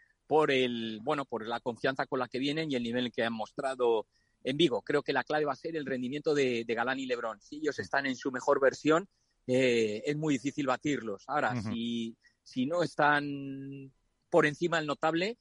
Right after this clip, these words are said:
Speaker 1: eh, creo que Paquito y Dineno, eh, se pueden hacer con el triunfo aquí.
Speaker 2: Ujú. Eh, Ramiro, eh, a ver si conoces a, a esta persona que te quiere, que te quiere saludar.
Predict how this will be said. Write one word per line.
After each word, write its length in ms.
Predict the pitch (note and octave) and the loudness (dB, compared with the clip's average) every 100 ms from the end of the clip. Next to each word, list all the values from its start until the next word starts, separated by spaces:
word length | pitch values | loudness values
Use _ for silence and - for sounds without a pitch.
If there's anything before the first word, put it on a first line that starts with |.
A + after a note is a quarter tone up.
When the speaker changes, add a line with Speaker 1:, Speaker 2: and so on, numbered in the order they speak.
| _ _ _ - | _ _ _ -2
Speaker 1:
eh, 680 | C3 C3 B2 B2 B2 A#2 - | 2 2 2 0 0 -2 -2
creo 220 | C#3+ C#3+ | -4 -4
que 460 | - C3 B2+ B2+ A#2+ | -2 -2 -2 -4 -4
Paquito 420 | B2+ - D3 C#3+ | -8 -8 -8 -4
y 60 | C3+ | -2
Dineno, 560 | B2+ C#3+ D#3 D3+ B2+ - _ _ - | -2 -4 -2 -2 -4 -8 _ _ -10
eh, 220 | B2 B2+ | -8 -8
se 180 | - C3 | 0 4
pueden 180 | C#3+ B2+ | 6 6
hacer 180 | B2+ A#2 | 4 4
con 100 | A#2 | 4
el 60 | |
triunfo 260 | A2 A#2+ - | 2 0 0
aquí. 200 | - - _ | -4 -8 _
Speaker 2:
Ujú. 180 | B2 A2 - - - | -8 -8 -10 -12 -2
Eh, 180 | A#2 B2+ - | 0 0 0
Ramiro, 600 | C3 A#2+ C3+ F3 D3 - | 2 6 8 8 8 4
eh, 480 | G#2+ A#2 A#2 A#2 A#2+ | 2 4 4 4 4
a 60 | A2+ | 4
ver 100 | D3 | 4
si 120 | G3+ | 4
conoces 440 | F3+ D#3+ C#3 B2+ C3 | 6 4 4 2 6
a, 360 | C3 C3 A#2+ | 6 6 4
a 80 | B2+ | 2
esta 200 | C#3 D#3 | 4 4
persona 360 | C#3+ C#3+ D3+ C#3+ | 4 4 2 2
que 80 | B2+ | 2
te 140 | C3+ | 2
quiere, 720 | A#2+ C3+ C3 B2 A#2 A2+ A#2 G#2+ | 4 4 6 6 4 2 -2 -4
que 120 | B2 | 0
te 100 | A#2+ | 2
quiere 200 | C3 B2+ | 2 2
saludar. 440 | B2+ G#2+ E2+ - | 2 2 0 -4